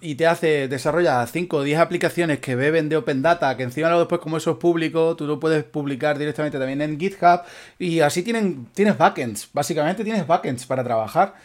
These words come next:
Entonces yo creo que está guay porque puedes decir, bueno, soy un desarrollador eso, soy un desarrollador junior, estoy empezando y demás, a ver, ¿qué puedo hacer yo para demostrar a una empresa cuál es mi valor, ¿no? O sea,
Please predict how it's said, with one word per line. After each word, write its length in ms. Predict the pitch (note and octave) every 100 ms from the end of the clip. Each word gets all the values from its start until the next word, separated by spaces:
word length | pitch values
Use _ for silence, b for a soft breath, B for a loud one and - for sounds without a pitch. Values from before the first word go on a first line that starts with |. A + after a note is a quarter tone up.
| B
Entonces 320 | _ C#3 D#3+ F3+
yo 80 |
creo 120 | F3 F#3+
que 60 |
está 200 | G3 G#3+
guay 200 | C#3 G3
porque 560 | A3+ F3 D#3+ C#3 C3 B2+
puedes 220 | C3+ D3+ D#3
decir, 360 | D#3 B2+ C#3+
bueno, 280 | B2+ D3+ - B B B B B -
soy 200 | C3 D#3
un 80 | D3+
desarrollador 540 | D3 D#3 C#3+ C#3+ D3
eso, 180 | G3 D3
soy 120 | C#3
un 60 | C#3+
desarrollador 720 | C3 D3 D3+ D3 C#3+ D3+ C3+
junior, 300 | F#3 A3 A3
estoy 200 | F#3 D3+
empezando 480 | C3 C#3 D#3 D#3 D#3
y 20 |
demás, 420 | D#3 F3 G3+ A#3 B B B
a 140 | - C#3+
ver, 320 | C#3 B2+ -
¿qué 160 | F3
puedo 420 | F3 - F3+ F#3 F3+
hacer 300 | - E3+ D3
yo 160 | E3+
para 140 | E3+ D3+
demostrar 440 | C#3+ C3 D3 D#3
a 40 |
una 120 | E3 E3+
empresa 520 | C#3 D#3+ D#3+ G3+ G3
cuál 200 | D3+ D3
es 140 | C3+
mi 80 | D3+
valor, 340 | C3+ A2+ D#2+ -
¿no? 180 | C3 F#3+
O 80 | G3+
sea, 380 | D#3 B2 B2